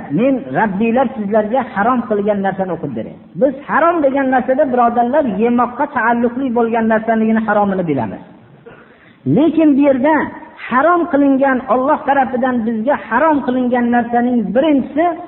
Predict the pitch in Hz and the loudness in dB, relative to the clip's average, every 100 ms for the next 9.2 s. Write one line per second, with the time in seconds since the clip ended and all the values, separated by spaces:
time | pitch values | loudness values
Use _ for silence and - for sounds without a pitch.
0 | - 214 226 226 220 254 226 262 202 220 | -2 0 2 0 0 -2 -2 -4 -2 -2
1 | 202 190 190 185 185 170 - 135 120 - | -2 -2 -4 -4 -4 -4 -4 -6 -6 -8
2 | 92 82 - - - - - 208 247 339 | -14 -16 -20 -20 -20 -14 -2 0 2 2
3 | 302 226 262 214 240 269 254 208 - - | 2 0 -2 0 2 2 2 0 -4 -14
4 | - 269 220 226 156 139 107 95 - _ | -10 -6 -4 -4 -4 -6 -10 -16 -20 _
5 | _ _ _ _ _ _ _ - - 214 | _ _ _ _ _ _ _ -20 -20 -18
6 | - - - 147 240 262 254 254 240 240 | -20 -20 -6 0 2 2 2 2 4 2
7 | 233 233 226 - 214 202 208 196 185 185 | 2 0 0 -2 -2 -2 -2 -4 -2 -4
8 | 180 262 - 143 123 104 - 98 85 73 | -2 -4 -4 -2 -2 -6 -12 -16 -16 -18
9 | - | -20